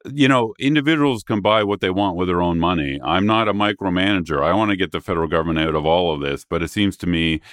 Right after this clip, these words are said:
if we're gonna have a federal, uh, program that, um, and the propaganda with the food stamp program, if you go to the,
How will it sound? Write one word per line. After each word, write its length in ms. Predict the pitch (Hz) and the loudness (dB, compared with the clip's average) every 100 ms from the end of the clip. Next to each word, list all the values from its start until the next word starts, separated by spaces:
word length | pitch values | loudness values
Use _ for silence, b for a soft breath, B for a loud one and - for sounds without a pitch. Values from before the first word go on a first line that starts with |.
| B | B
if 140 | 101 95 | -4 0
we're 140 | 92 | 0
gonna 340 | 85 110 104 95 | 2 0 0 0
have 420 | 107 113 110 90 | 0 2 0 0
a 140 | 82 | -4
federal, 580 | - 92 90 87 82 80 | -2 -2 0 0 0 -2
uh, 120 | 69 | -6
program 920 | 73 95 95 95 82 73 76 76 78 73 | -4 0 0 0 -2 -2 -2 -2 -4 -2
that, 400 | 80 80 76 - | 2 2 0 -2
um, 640 | 78 78 78 76 78 78 87 | 0 2 2 0 -2 -4 -4
and 200 | 95 101 | -2 0
the 60 | |
propaganda 840 | 92 131 127 117 92 101 110 117 85 | 0 0 0 -2 -4 0 0 0 0
with 160 | 80 | 0
the 60 | 78 | -4
food 260 | - 117 113 | -2 -2 -2
stamp 320 | - 90 73 | 0 0 0
program, 380 | 82 73 73 73 | 0 0 0 -4
if 120 | - | -4
you 80 | 90 | -2
go 200 | 98 104 | 0 0
to 60 | |
the, 200 | 92 85 | 0 -2